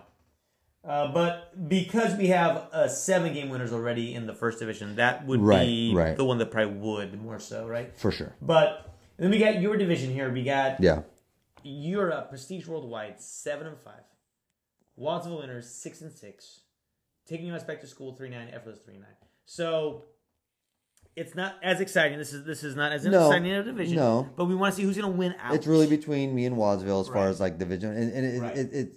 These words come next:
Speaker 2: it's folding out basically as if whoever wins this division is the one team going to the playoffs.
Speaker 1: It, well, I,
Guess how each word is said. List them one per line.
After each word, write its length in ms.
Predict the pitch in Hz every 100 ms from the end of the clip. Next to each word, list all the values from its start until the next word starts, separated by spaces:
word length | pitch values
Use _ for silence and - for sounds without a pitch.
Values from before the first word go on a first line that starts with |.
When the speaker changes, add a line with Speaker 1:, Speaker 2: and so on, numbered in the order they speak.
| -
Speaker 2:
it's 380 | 139 - - - _ _ _ _
folding 440 | 135 135 135 123 110
out 360 | 107 101 - - 98
basically 640 | 98 95 95 - 85 85
as 200 | 82 76
if 300 | 85 78 - _ _ _ _ _ _ _
whoever 320 | 131 123 113
wins 220 | 110 101
this 160 | 95 -
division 340 | 95 92 85
is 120 | 92 87
the 60 |
one 200 | 87 90
team 200 | 87 87
going 200 | 82 85 82
to 100 | 76
the 100 | 73
playoffs. 320 | 85 78 78
Speaker 1:
It, 240 | 226 226
well, 340 | 254 269 269 -
I, 200 | 214